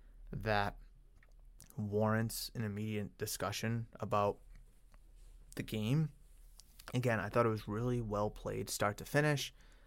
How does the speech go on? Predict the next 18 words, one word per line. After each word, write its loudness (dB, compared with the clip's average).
I 2
thought 4
the -6
game -2
was -6
well 0
officiated 8
for -8
the 4
most 8
part, 8
fifty-eight 4
minutes 0
of 2
it 2
at 2
least. -2
Um, 2